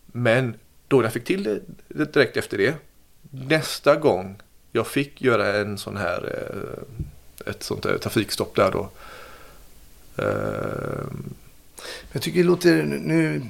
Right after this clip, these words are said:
Speaker 2: givetvis är det här din historia och, och, och, och, och sådär, men jag tycker det låter ju, det låter ju helt orimligt, några praktiska detaljer. Jag menar, har de inte sagt att det är någonting med just med dig, att du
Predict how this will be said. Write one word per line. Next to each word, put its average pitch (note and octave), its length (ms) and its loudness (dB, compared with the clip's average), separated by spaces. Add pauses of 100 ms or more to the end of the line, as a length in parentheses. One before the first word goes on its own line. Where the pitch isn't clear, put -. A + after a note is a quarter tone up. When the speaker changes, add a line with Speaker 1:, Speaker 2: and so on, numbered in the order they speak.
(100)
Speaker 2:
givetvis D3 500 0
är D3+ 40 2
det C3+ 60 2
här C#3 100 2
din D#3+ 220 4
historia C3+ 580 2
och, C3 340 0 (120)
och, B2+ 300 -2
och, - 180 -6
och, C#3 180 -6
och C#3 100 -4
sådär, C#3 240 -2
men C3 180 -2
jag C#3 140 -2
tycker - 200 -2
det D3+ 100 4
låter C#3+ 280 0
ju, C#3 140 6 (1120)
det C#3 60 -6
låter D#3 260 0
ju E3 60 4
helt D#3+ 200 0
orimligt, E3+ 600 4
några D3 300 2
praktiska - 540 0
detaljer. D#3+ 720 2
Jag D3+ 120 4
menar, D3+ 460 4 (220)
har E3 160 2
de D#3+ 120 4
inte - 200 -2
sagt G3 300 2
att E3+ 80 0
det E3+ 160 0
är F#3 40 8
någonting D#3+ 460 2
med D#3 100 4
just D3 240 0
med D#3 140 2
dig, E3 400 8
att C#3+ 140 4
du C3 200 0